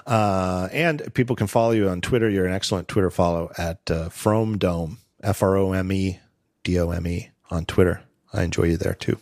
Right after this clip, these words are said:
Uh, my thanks to you. And, uh, let me thank our sponsors. Sometimes I forget to thank them at the end of the show. Uh, I'll go backwards. Eero, where you can go to get Wi-Fi that'll saturate your whole home. Hello Pillow,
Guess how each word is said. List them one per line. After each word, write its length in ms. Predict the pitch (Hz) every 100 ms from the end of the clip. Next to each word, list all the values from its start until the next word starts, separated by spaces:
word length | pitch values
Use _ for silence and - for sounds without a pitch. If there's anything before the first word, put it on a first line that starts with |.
| _ _ _ - - - - - - -
Uh, 120 | 104 101
my 140 | 113
thanks 200 | 143 123
to 80 | 139
you. 120 | 147 - - _ _ _
And, 180 | - 107
uh, 280 | 113 127 127
let 100 | 151
me 60 | 175
thank 220 | 180 160
our 60 | 135
sponsors. 420 | - 156 104 82
Sometimes 300 | 131 135 107
I 80 | 104
forget 260 | 95 92
to 80 | -
thank 200 | 92 95
them 100 | 80
at 100 | -
the 80 | -
end 140 | 73
of 60 | 76
the 60 |
show. 280 | - - 82 - - - - -
Uh, 440 | 98 90 85 82 - _ _ _ _ - -
I'll 120 | 98
go 100 | 95
backwards. 480 | 98 101 - 78 - -
Eero, 460 | 139 147 113 117 - _ _ _ -
where 120 | 104
you 60 | 92
can 100 | 92
go 140 | 98
to 60 | 87
get 180 | 98
Wi-Fi 580 | - 92 98 - 98 95 - _ -
that'll 180 | - 98
saturate 420 | 101 92 98 95
your 80 | 90
whole 140 | 98
home. 280 | 92 90 85 _ - - - -
Hello 460 | 147 151 143 120 104 -
Pillow, 440 | - 120 104 101